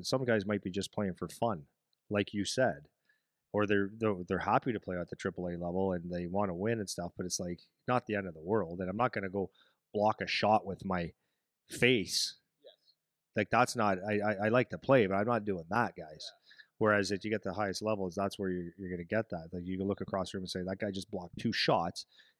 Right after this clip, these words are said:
Speaker 1: His, you know, his wrist is swollen, can't even squeeze his hands." And you're sitting here,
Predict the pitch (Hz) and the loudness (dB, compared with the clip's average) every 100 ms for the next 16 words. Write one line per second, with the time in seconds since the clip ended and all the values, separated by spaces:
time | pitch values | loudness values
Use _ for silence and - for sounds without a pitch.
0 | _ - 95 - 120 101 90 - 113 98 | _ -4 -4 -2 0 0 -2 -4 -4 0
1 | 104 120 - 101 - - 120 117 101 98 | 2 2 0 -2 -2 -2 2 2 2 0
2 | 110 107 104 92 - 113 101 92 98 113 | 0 0 0 -2 0 2 2 0 2 2
3 | 92 98 - _ - 98 98 120 - 120 | 2 -4 -14 _ -10 -4 2 2 4 0
4 | 110 104 104 | 0 -2 -2